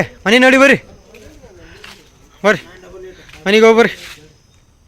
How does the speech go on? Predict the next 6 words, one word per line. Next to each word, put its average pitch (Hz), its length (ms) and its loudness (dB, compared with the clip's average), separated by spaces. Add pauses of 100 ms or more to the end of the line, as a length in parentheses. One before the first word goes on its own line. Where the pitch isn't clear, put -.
(600)
Welcome 247 680 -6
back 262 200 6
to - 100 2
my 262 180 0
channel. 247 280 4 (760)
ಇನ್ನೇನ 226 300 6